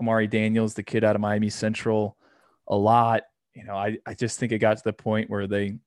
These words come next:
didn't really wanna fight for him. And, and, and that was maybe more of a product of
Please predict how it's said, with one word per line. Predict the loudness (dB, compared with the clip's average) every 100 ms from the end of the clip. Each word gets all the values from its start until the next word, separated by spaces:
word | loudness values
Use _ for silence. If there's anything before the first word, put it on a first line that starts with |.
| _ _ _
didn't | -4 -4
really | -2 0 0
wanna | -2 -8
fight | -2 -2 -2
for | -2 -2
him. | 0 -2 -4 -12 _ _
And, | -10 -8
and, | -10 -4 -4 -4 -4
and | 0
that | 2
was | 2
maybe | 0 0
more | 2 0
of |
a | 0
product | -2 2 4 2 2
of | -2 -2